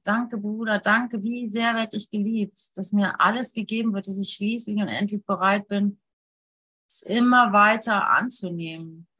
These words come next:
Die fehlende Rangordnung der Schwierigkeiten. Der Geist sucht es deshalb wahrzumachen, aus der Intensität seines Verlangens, es für sich selber zu haben. Das ist,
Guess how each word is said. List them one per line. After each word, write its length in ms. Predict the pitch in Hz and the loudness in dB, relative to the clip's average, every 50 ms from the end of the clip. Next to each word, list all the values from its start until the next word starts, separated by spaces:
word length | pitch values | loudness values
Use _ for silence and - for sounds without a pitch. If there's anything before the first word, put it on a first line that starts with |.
| - _ _ _ _ _ _ _ _ _ _ _ _ _ _ _ _ _ _ _ _ _ _ _ _ _ _ _ | -20 _ _ _ _ _ _ _ _ _ _ _ _ _ _ _ _ _ _ _ _ _ _ _ _ _ _ _
Die 100 | - 202 | -4 -4
fehlende 800 | 190 - - - 214 226 233 240 233 226 226 214 214 208 202 196 | -4 -4 -4 0 2 4 6 6 6 6 6 6 6 4 4 4
Rangordnung 920 | 190 196 202 214 214 202 - - - 185 185 185 180 180 - 185 185 185 185 | 4 4 4 4 2 0 -2 -4 -2 0 2 2 2 0 -2 -4 -4 -2 -2
der 120 | 185 180 | -2 -2
Schwierigkeiten. 1160 | 180 - - 185 175 180 175 180 175 - - - 160 165 160 160 160 - 156 156 - - - _ _ _ _ - | -2 -4 -4 -4 -4 -2 -2 -2 -4 -6 -10 -10 -8 -6 -6 -8 -8 -10 -12 -14 -14 -16 -18 _ _ _ _ 0
Der 140 | 190 202 202 | 0 0 2
Geist 560 | 196 202 190 208 247 294 320 311 - - - | 4 4 4 6 4 4 2 -2 -4 -8 -8
sucht 320 | 254 269 269 - _ - | -10 -10 -10 -10 _ -6
es 200 | - 214 202 - - | -4 -4 -4 -2 0
deshalb 480 | 208 220 220 - 240 240 226 208 - | 0 0 0 2 2 2 2 2 4
wahrzumachen, 920 | 190 196 214 240 - - - 180 170 170 170 170 175 214 226 240 254 254 _ _ _ _ _ _ _ _ _ _ _ _ _ _ _ _ _ | 4 6 6 6 4 0 -6 -6 -4 -4 -4 -4 -2 -2 -4 -4 -4 -8 _ _ _ _ _ _ _ _ _ _ _ _ _ _ _ _ _
aus 160 | 202 214 - | -4 -2 -2
der 120 | - 202 170 | -2 0 2
Intensität 840 | 220 208 - 226 214 202 202 190 - - - 214 240 262 262 269 | 2 2 4 4 4 4 2 0 -2 0 2 2 2 2 0 2
seines 360 | - 214 202 208 214 202 - - | 4 4 6 6 4 2 0 -2
Verlangens, 760 | - 190 185 185 185 196 226 262 285 311 320 311 - - - | 0 0 2 6 6 6 6 6 4 0 0 -2 -6 -8 -4
es 220 | - 226 208 - | -4 -2 -2 -2
für 140 | - 208 196 | -2 -2 -2
sich 280 | 170 165 208 247 254 - | 0 0 0 0 0 -2
selber 600 | - - - - 190 196 208 226 247 233 220 214 | -6 -12 -8 0 2 4 6 6 6 4 2 0
zu 240 | - - 196 180 | 0 -2 -2 -2
haben. 500 | 165 160 160 160 160 160 160 156 151 151 _ _ _ _ _ _ _ _ _ _ _ _ _ _ _ _ _ _ | 0 0 2 2 2 2 0 -4 -10 -18 _ _ _ _ _ _ _ _ _ _ _ _ _ _ _ _ _ _
Das 140 | - - - | -14 -8 -6
ist, 360 | 180 170 - - - - _ | -6 -6 -6 -10 -14 -16 _